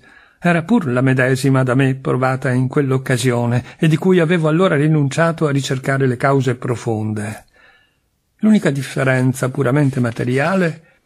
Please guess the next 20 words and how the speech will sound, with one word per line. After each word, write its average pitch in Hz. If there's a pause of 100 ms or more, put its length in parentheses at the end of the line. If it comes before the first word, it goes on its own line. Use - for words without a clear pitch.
(420)
consisteva 180
nelle 160
immagini 156
evocate. 113 (720)
Un 160
azzurro 165
profondo 156
mi 113
inebriava 120
la 117
vista, 120 (200)
impressioni 180
di 160
freschezza, 160
d'abbagliante 143
luce 165
volteggiavano 135
intorno 127
a 120
me, 120